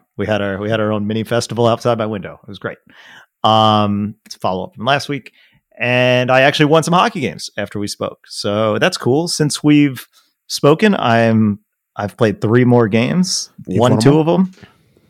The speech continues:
Speaker 1: lost
Speaker 2: Oh.
Speaker 1: last night, but it was only, it was a one goal game. It was well fought. We only had eight skaters, so I'm not mad,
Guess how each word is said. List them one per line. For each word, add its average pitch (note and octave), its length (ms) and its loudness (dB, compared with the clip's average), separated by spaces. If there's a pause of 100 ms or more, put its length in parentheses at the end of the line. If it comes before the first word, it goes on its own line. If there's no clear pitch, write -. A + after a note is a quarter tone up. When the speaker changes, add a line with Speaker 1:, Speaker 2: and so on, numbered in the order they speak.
Speaker 1:
lost A2 400 0
Speaker 2:
Oh. A#2+ 40 0
Speaker 1:
last A2 200 0
night, C3 220 2
but B2 80 -4
it A#2 60 0
was G#2+ 100 0
only, A2 200 2
it - 80 -8
was G#2+ 120 -2
a G#2 40 -2
one A2+ 220 2
goal A2+ 200 2
game. B2 260 0
It D3+ 60 -2
was F#2 120 -6
well G#2+ 140 0
fought. D#3+ 260 0
We B2+ 120 -4
only A2 120 -2
had G#2+ 80 -2
eight G#2 140 -4
skaters, - 520 -16
so F#2 420 -10
I'm A#2 60 -12
not E3+ 140 2
mad, E3+ 280 0